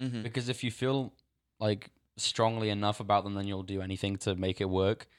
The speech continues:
Speaker 2: But if it's something where you kinda just wish that you felt that way,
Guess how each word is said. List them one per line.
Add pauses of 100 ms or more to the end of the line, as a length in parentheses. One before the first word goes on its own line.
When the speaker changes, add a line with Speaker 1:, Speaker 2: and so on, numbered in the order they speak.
(460)
Speaker 2:
But
if
it's
something
where
you
kinda
just
wish
that
you
felt
that
way,